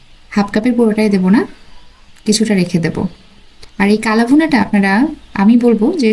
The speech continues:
সরিষার তেলেই রান্না করবেন, দেখবেন যে অনেক ভালো লাগছে, যেহেতু কালাভুনা সরিষার তেলে রান্না করতে হয়। আর দিয়ে দিলাম মরিচের গুঁড়া, মরিচের গুঁড়া দিয়ে দিলাম হাফ চা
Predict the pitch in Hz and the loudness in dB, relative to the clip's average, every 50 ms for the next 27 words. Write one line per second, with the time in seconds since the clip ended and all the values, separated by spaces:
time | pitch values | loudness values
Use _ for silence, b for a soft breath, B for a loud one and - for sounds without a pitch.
0 | 214 - 226 226 220 240 240 240 - 240 254 277 247 196 180 175 175 170 175 165 | 2 2 2 2 4 2 0 0 0 2 2 2 2 4 4 2 2 2 0 0
1 | 165 175 185 208 190 202 220 220 220 202 208 220 214 208 190 170 160 165 160 - | 2 2 2 2 2 2 2 2 4 4 4 4 4 4 2 2 2 0 -2 -2
2 | - 175 180 196 196 196 208 208 202 202 - - - - 220 - 214 202 196 202 | -2 0 2 2 2 2 2 0 0 0 -4 -12 -16 -16 -8 -4 -2 0 2 2
3 | 196 190 196 285 381 - 349 196 190 202 190 - 185 175 165 156 160 160 170 170 | 2 2 2 0 2 2 0 2 2 0 0 0 0 0 0 0 0 0 0 -2
4 | 165 170 - 170 170 175 180 B B B B B B B - 196 185 185 220 226 | -4 -2 0 0 0 0 -2 B B B B B B B -2 -2 0 2 2 2
5 | 226 226 226 214 240 285 392 415 - - - - - - - - - - - - | 2 2 2 2 2 0 0 -2 -8 -16 -20 -20 -20 -20 -20 -20 -20 -20 -20 -20
6 | - - - - - - - - - - - - - - - - - - - - | -20 -20 -20 -20 -20 -20 -20 -20 -20 -20 -20 -20 -20 -20 -20 -20 -20 -20 -20 -20
7 | _ - - - - - - - - - - - - - - - - - _ - | _ -20 -20 -20 -20 -20 -20 -20 -20 -20 -20 -20 -20 -20 -20 -20 -20 -20 _ -20
8 | - - 220 214 226 220 214 - 233 208 180 170 165 165 - 190 190 196 196 196 | -6 0 2 2 4 2 2 0 0 2 2 2 0 0 0 2 2 2 2 2
9 | 196 214 208 202 208 202 202 190 202 196 196 190 196 196 214 277 359 - - - | 2 0 2 2 2 2 2 2 2 2 2 2 2 2 2 2 0 -2 -8 -16
10 | - - - - - 208 - - 196 | -20 -20 -6 -2 -2 -2 0 -2 -4